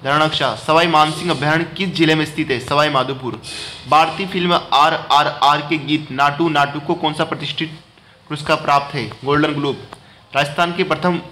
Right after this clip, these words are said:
मुख्यमंत्री कौन है? हीरालाल शास्त्री। काजीरंगा राष्ट्रीय उद्यान किस राज्य से संबंधित है? असम। किस राज्य की विधानसभा में देश का प्रथम डिजिटल संग्रहालय? राजस्थान।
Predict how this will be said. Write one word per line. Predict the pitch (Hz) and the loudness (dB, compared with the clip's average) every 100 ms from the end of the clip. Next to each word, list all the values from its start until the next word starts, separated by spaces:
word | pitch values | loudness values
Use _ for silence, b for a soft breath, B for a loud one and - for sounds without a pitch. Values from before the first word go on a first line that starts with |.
| - 139 | -16 -12
मुख्यमंत्री | 147 170 165 156 160 | -6 0 0 0 0
कौन | 156 147 | 0 -2
है? | 123 | -4
हीरालाल | 123 139 151 151 | -6 0 2 2
शास्त्री। | 151 135 - 135 | 2 0 -2 -8
काजीरंगा | - 143 147 165 165 160 | 0 0 2 0 0 2
राष्ट्रीय | 156 160 147 | 0 -2 -4
उद्यान | 151 156 | -2 -2
किस | 165 175 | -4 -2
राज्य | 143 143 | -2 -2
से | 165 | -8
संबंधित | 160 135 139 147 143 | -8 -6 -6 -4 -4
है? | |
असम। | - 131 147 107 - - - _ - - _ _ _ - _ _ _ _ _ - B B B B B B B B B B B B - | -4 0 0 -2 -10 -16 -20 _ -20 -20 _ _ _ -20 _ _ _ _ _ -20 B B B B B B B B B B B B -10
किस | 180 | -2
राज्य | 202 180 175 | 2 2 0
की | 180 | -2
विधानसभा | 175 165 170 170 | 0 0 2 2
में | 170 175 | 2 2
देश | 151 165 | 2 2
का | - | 2
प्रथम | 185 175 175 170 | 0 0 0 0
डिजिटल | 151 151 165 | 0 0 -2
संग्रहालय? | 170 139 143 151 143 | 0 2 2 2 2
राजस्थान। | 135 131 - 131 | 0 0 0 0